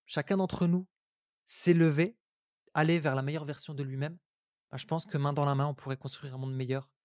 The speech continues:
et laisser un monde meilleur pour nos enfants et, heu, les générations qui vont suivre derrière nous. Donc voilà. Alors, je t'invite à liker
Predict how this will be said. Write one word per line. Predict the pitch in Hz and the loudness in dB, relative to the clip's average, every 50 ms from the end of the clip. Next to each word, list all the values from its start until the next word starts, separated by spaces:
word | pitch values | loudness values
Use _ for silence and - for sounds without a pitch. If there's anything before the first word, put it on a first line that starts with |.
| _ _ _ _ _ _ _ - | _ _ _ _ _ _ _ -4
et | 135 | -2
laisser | 131 135 135 - 151 | -2 -2 -2 -2 -2
un | 143 | -2
monde | 139 139 139 | 0 0 0
meilleur | 135 135 131 139 139 139 | 0 0 0 0 -2 -4
pour | _ - 131 127 | _ -16 -12 -8
nos | 131 131 127 127 127 127 127 127 _ _ _ _ _ _ _ _ _ _ _ _ - - - 156 | -8 -6 -6 -6 -8 -8 -12 -16 _ _ _ _ _ _ _ _ _ _ _ _ -12 -4 0 0
enfants | 156 139 - 151 147 151 _ _ _ _ _ _ _ _ _ _ _ _ _ - | 0 0 0 -4 -4 -4 _ _ _ _ _ _ _ _ _ _ _ _ _ -2
et, | - 139 135 135 | 2 4 6 6
heu, | 127 127 127 123 123 123 120 120 120 120 _ _ _ _ _ _ _ - | 6 4 2 0 0 -4 -6 -10 -14 -20 _ _ _ _ _ _ _ -12
les | 139 123 131 | -4 -4 -2
générations | 120 123 127 127 110 123 - - 139 131 | -2 0 -2 0 0 -2 -4 -4 -8 -8
qui | - - | -8 -8
vont | 123 123 120 | -8 -6 -8
suivre | - - - 135 131 123 127 | -8 -6 -6 -6 -4 -4 -4
derrière | 123 123 123 127 123 123 | -2 -2 -4 -4 -8 -8
nous. | 123 131 _ _ _ _ _ _ _ _ _ _ _ _ _ _ _ _ _ _ - | -10 -16 _ _ _ _ _ _ _ _ _ _ _ _ _ _ _ _ _ _ -2
Donc | 143 147 143 135 | 0 2 2 4
voilà. | 127 135 143 143 147 143 - _ _ _ _ - _ _ _ _ _ _ _ _ _ _ - | 4 6 6 6 6 4 4 _ _ _ _ -20 _ _ _ _ _ _ _ _ _ _ 2
Alors, | 143 143 143 135 - - - _ _ _ _ _ _ _ _ _ - | 4 4 4 4 2 -8 -18 _ _ _ _ _ _ _ _ _ -10
je | 139 123 170 | -2 0 0
t'invite | 170 - 180 170 151 190 180 _ - - - | 2 4 2 2 2 0 -4 _ -12 -10 0
à | - 151 151 151 147 - _ _ _ _ - | 2 4 4 4 4 0 _ _ _ _ -6
liker | 123 120 127 - - 180 214 - | -4 -4 -4 0 -2 -2 -2 -2